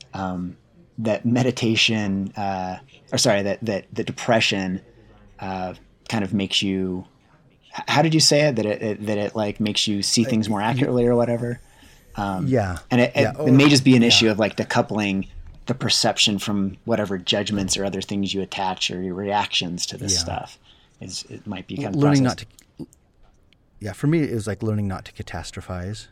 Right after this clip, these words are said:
Speaker 1: Mm-hmm.
Speaker 2: Like, it, it is the conclusion that y-, your data is accurate, but your conclusion's way off.
Speaker 1: Mm-hmm.
Speaker 2: If I could go back to my laboratory days, like,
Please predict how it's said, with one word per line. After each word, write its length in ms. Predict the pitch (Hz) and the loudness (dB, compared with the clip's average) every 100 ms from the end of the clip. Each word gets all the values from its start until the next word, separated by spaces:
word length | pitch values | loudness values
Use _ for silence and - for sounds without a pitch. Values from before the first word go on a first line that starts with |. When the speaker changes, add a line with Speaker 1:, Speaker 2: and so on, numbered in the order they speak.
| - | -2
Speaker 1:
Mm-hmm. 380 | 113 104 101 107 - - | 0 0 -4 -8 -14 -18
Speaker 2:
Like, 380 | 95 90 - - _ _ _ _ _ _ - - | -14 -14 -16 -20 _ _ _ _ _ _ -20 -14
it, 100 | 120 | -8
it 80 | 117 | -6
is 200 | 107 92 | -6 -8
the 80 | - | -10
conclusion 600 | - 92 - 104 95 95 | -10 -10 -6 -6 -4 -6
that 160 | 90 - - | -8 -10 -18
y-, 200 | 101 95 | -16 -14
your 160 | 104 95 | -10 -8
data 260 | 95 110 | -4 -4
is 140 | 101 90 | -2 -4
accurate, 460 | 85 - - 87 | -8 -10 -12 -12
but 80 | 82 | -12
your 100 | 85 | -12
conclusion's 640 | - 92 - 95 85 87 - | -12 -14 -10 -10 -8 -12 -12
way 160 | 78 | -12
off. 220 | 80 87 | -12 -6
Speaker 1:
Mm-hmm. 320 | 113 113 98 101 - - | -2 -2 -2 -8 -12 -20
Speaker 2:
If 180 | - 101 | -16 -10
I 80 | 92 | -10
could 140 | 90 | -10
go 80 | 90 | -10
back 220 | 85 85 | -10 -10
to 80 | 98 | -8
my 100 | 92 | -6
laboratory 600 | 90 85 90 - 87 87 | -6 -6 -8 -10 -10 -8
days, 420 | 82 85 82 - | -10 -12 -12 -14
like, 280 | 90 - - | -14 -16 -18